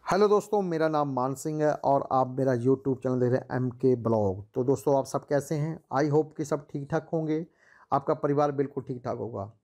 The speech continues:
तो दोस्तों, आज मैं बात करूंगा एक ऐसी बड़ी कंट्री की जिसने अभी just अभी कुछ, अ, इमिग्रेशन के रूल रेगुलेशन को बदल दिया है और वो क्यों बदला है वो मैं आप लोगों को वीडियो में आगे बताता हूँ।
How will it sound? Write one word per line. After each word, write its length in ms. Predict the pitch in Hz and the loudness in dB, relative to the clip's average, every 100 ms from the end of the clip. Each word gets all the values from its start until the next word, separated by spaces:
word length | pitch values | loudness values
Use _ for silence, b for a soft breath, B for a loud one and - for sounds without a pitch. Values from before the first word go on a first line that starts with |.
| _ | _
तो 80 | 160 | 0
दोस्तों, 480 | 143 180 202 220 151 | 4 2 2 0 0
आज 100 | 160 | 0
मैं 280 | 170 170 139 - _ - | -2 -4 -6 -14 _ -8
बात 260 | 135 147 147 | -2 -2 -2
करूंगा 240 | 165 160 | 0 2
एक 140 | 156 | 2
ऐसी 200 | 143 131 | -2 -4
बड़ी 200 | 151 147 | -4 -2
कंट्री 380 | 151 143 123 151 | -2 -4 -2 -4
की 300 | 135 147 147 113 | -2 -4 -6 0
जिसने 400 | 156 175 190 202 | 2 4 4 4
अभी 420 | 170 151 170 175 b b b - | 0 -2 -2 -4 b b b -8
just 380 | 123 151 139 - 170 165 - | 0 0 0 2 4 4 0
अभी 380 | 143 139 151 170 - 143 170 | -2 0 0 0 -4 -4 -4
कुछ, 220 | 160 - | -2 2
अ, 920 | 170 170 165 160 - 156 151 147 143 | 6 6 6 2 -2 -2 2 2 2
इमिग्रेशन 500 | 160 175 175 - 175 | 2 4 2 0 0
के 160 | 160 170 | 2 4
रूल 260 | 151 170 | 6 6
रेगुलेशन 440 | 156 139 151 151 156 | 4 2 0 -2 -2
को 180 | 165 156 | -2 -2
बदल 460 | 127 113 131 160 | -2 -4 0 2
दिया 260 | 160 165 160 | 2 2 2
है 220 | 160 160 B B B 110 | 0 -4 B B B -4
और 220 | - 151 156 | 0 2 2
वो 140 | 156 | -2
क्यों 320 | 151 196 220 | -2 -2 0
बदला 320 | 185 175 170 | 0 0 0
है 220 | 165 165 170 | 2 -2 -2
वो 140 | 156 | -2
मैं 140 | 165 160 | 0 0
आप 180 | 151 147 | 0 0
लोगों 180 | 151 | -2
को 100 | 156 | -2
वीडियो 260 | 135 139 147 | -2 0 0
में 120 | 147 | 0
आगे 200 | 139 139 | 0 0
बताता 340 | 135 135 135 151 | 0 -2 -2 -2
हूँ। 220 | 170 | -2